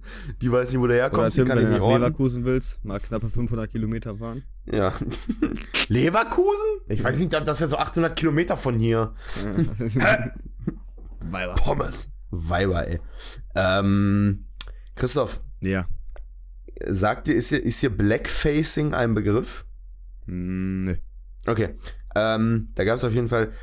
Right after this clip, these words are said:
Speaker 1: Blackfacing ist im Wesentlichen einfach nur, wenn ich mich jetzt an Karneval sage, ich gehe jetzt als Nigger <laughs>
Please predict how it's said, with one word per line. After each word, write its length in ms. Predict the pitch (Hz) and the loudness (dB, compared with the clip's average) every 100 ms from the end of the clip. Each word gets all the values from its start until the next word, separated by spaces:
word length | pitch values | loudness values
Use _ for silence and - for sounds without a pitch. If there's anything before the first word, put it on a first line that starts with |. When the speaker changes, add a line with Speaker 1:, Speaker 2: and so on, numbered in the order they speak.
| - | -4
Speaker 1:
Blackfacing 640 | 110 143 - 175 175 185 175 | 0 0 2 2 2 2 2
ist 140 | 135 | 2
im 100 | 135 | 4
Wesentlichen 420 | 127 151 151 135 | 4 4 2 2
einfach 260 | 117 135 143 | 2 2 2
nur, 260 | 135 131 120 | 4 4 2
wenn 180 | 120 | 0
ich 160 | 123 127 | 0 0
mich 160 | 135 127 | 0 2
jetzt 200 | 120 - | 0 -2
an 240 | 98 110 | 0 0
Karneval 360 | 131 160 160 131 | 2 2 2 2
sage, 180 | 131 | 2
ich 100 | 113 | 0
gehe 120 | - 120 | 0 2
jetzt 100 | 98 | 2
als 220 | 101 - | 0 2
Nigger 420 | 113 151 180 180 - - - | 2 4 2 -2 -10 -16 -10
<laughs> 60 | - | -2